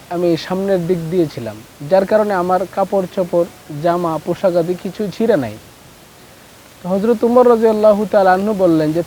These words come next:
"তাকওয়া এটাকেই বলে। তাকওয়া মানে হলো তুমি দুনিয়াতে এমনভাবে জীবনযাপন করবে, দুনিয়াটা হলো কাঁটাযুক্ত গাছে ভরপুর।"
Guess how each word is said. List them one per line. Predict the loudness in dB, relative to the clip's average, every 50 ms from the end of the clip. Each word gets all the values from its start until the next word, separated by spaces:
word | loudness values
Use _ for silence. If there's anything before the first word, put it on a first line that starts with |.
| -4 -4
"তাকওয়া | -4 -4 -2 2 4 6 6 6
এটাকেই | 4 2 2 2 0 2 2 0 2
বলে। | 2 2 2 0 -4 -10 -14 -20 -20 -20 -20 -20 -20 -20 -20 -20 -12 -4 -2
তাকওয়া | -2 0 2 4 6 6 6 6
মানে | 4 2 2 4 4 4
হলো | 4 2 2 0 0 -2
তুমি | -2 -2 -2 -2
দুনিয়াতে | -2 -2 0 0 2 4 2 2 2 2 0
এমনভাবে | 2 2 0 0 0 0 0 2 4 4 4 4 4 2
জীবনযাপন | 2 2 2 4 4 2 4 2 2 2 2 -2 -4
করবে, | -2 -2 -4 -2 -2 -4
দুনিয়াটা | -4 -2 0 0 2 4 4 4 2 2 2 2
হলো | 4 4 4 4
কাঁটাযুক্ত | 2 2 -4 -6 -4 -2 -2 0 0 0 -2 0 0 0 0 2
গাছে | 4 2 2 2 2 0
ভরপুর।" | 0 4 6 4 4 4 2 0 -2